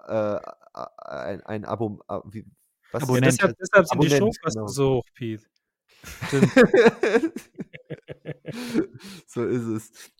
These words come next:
Speaker 1: Ja, genau. Und, äh, da war ich wirklich sehr beeindruckt. Ja, also ich würde sagen, die Antwort auf die Frage ist eine ähnliche wie auf die Frage, können wir nicht Chat G P T auch einfach unsere Paper schreiben lassen?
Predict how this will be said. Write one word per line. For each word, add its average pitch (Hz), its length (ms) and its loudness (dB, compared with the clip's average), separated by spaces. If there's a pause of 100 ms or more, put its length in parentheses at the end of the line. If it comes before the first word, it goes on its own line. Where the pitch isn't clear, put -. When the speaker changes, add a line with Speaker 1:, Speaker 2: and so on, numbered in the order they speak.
(400)
Speaker 1:
Ja, 156 260 4
genau. 156 280 0
Und, 143 380 -6
äh, 120 100 -6
da 135 120 0
war 151 80 0
ich 151 80 -4
wirklich 170 240 -8
sehr 165 140 0
beeindruckt. 160 540 -2
Ja, 151 260 2
also 139 260 -4
ich 147 200 -8
würde 160 220 -4
sagen, 147 300 -4
die 147 140 -6
Antwort 160 420 -4
auf 123 140 -6
die 151 100 -14
Frage 147 500 -2
ist - 280 -10
eine 135 80 -10
ähnliche 165 800 -6
wie 147 160 -6
auf 131 140 -4
die 143 120 -12
Frage, 135 420 -6
können 135 220 -10
wir 123 80 -8
nicht 123 180 -12
Chat 131 180 -10
G 127 100 -12
P 113 140 -12
T 120 160 -8
auch 110 100 -6
einfach 110 260 -10
unsere 110 280 -10
Paper 123 340 -10
schreiben 90 340 -12
lassen? 87 340 -16